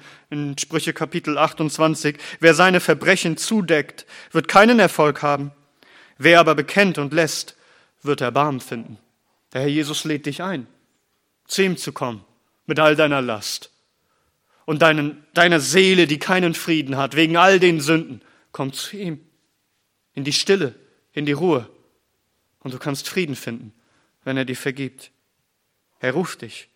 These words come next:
„Kommt her zu mir, alle, die ihr mühselig und beladen seid. Ich werde euch Ruhe geben.“ Aber auch uns allen, uns Christen, soll gesagt werden, dass wir Tag für Tag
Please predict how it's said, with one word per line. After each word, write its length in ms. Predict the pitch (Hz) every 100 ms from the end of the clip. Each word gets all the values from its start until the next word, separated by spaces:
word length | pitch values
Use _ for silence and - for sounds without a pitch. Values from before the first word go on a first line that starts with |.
| _
„Kommt 260 | - 147 -
her 160 | 214 196
zu 200 | - 131
mir, 220 | 104 92 _ _ _ _
alle, 320 | - 156 143
die 140 | 127 135
ihr 80 | 131
mühselig 580 | 131 123 120 117 110
und 140 | 123 107
beladen 400 | 110 107 110 101
seid. 340 | 107 104 _ _ _ _ _ _ _ _ _ _ _
Ich 180 | - -
werde 180 | 151 151
euch 200 | 143 -
Ruhe 200 | 170 123
geben.“ 260 | - 165 - _ _ _ _ _ _ _ -
Aber 260 | - 143 151
auch 160 | 156 165
uns 280 | 170 147
allen, 360 | 135 160 147 117 _ _
uns 200 | 143 135
Christen, 420 | - 156 - - 107 _ _ _ _ _
soll 220 | - 139
gesagt 460 | 139 123 143 160 -
werden, 300 | 170 170 180 _ _ _ _ _ _
dass 180 | 139 135
wir 80 |
Tag 320 | - 160 165 -
für 120 | 170
Tag 420 | - 139 110 _